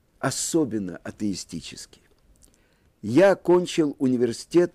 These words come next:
первого января сорок первого года и в тот же день был отправлен на работу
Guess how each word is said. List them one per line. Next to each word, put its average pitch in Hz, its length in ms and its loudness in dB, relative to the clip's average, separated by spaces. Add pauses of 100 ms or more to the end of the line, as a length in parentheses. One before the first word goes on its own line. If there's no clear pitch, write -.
первого 143 420 4
января 120 600 2
сорок 123 380 0
первого 113 500 0
года 82 400 -14 (880)
и 135 180 4
в - 120 -6
тот 185 280 6
же 156 160 0
день 123 480 0
был 117 280 -2
отправлен 139 680 -4
на 120 120 0
работу 139 680 0